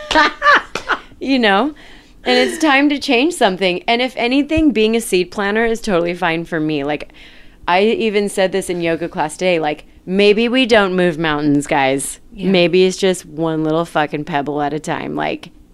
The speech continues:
Speaker 1: and that's still a success.
Speaker 2: Abs-, well, yeah. I mean, I think that that's, that, first of all, we don't get miles without inches.
Speaker 1: Mm-hmm.
Speaker 2: And everyone's always, like, and listen, I'm addicted to progress.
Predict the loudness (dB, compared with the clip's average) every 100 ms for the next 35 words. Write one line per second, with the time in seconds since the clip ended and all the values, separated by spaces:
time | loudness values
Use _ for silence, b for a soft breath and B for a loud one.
0 | -4 -2 0 0 -2 -2 0 0 -2 -6
1 | -4 -6 -6 -12 -16 -8 -2 -2 -4 -12
2 | -2 0 2 0 -2 -14 -10 -6 -4 -2
3 | -2 -4 -6 -8 -8 -6 -8 -8 -8 -6
4 | -6 -8 -20 -20 -6 -6 -6 -16 b b
5 | b -10 -8 -4 0 0 -2 -6 -6 -6
6 | -8 -4 -4 -4 -6 -6 -8 -6 -6 -6
7 | -10 -10 -12 -14 -18 -10 -8 -6 -4 -4
8 | -6 -8 -8 -6 -6 -4 -2 -4 -8 -14
9 | -20 -20 -20 -10 -10 -10 -8 -6 -6 -4
10 | -4 -4 -4 -6 -10 -8 -4 -2 -2 -4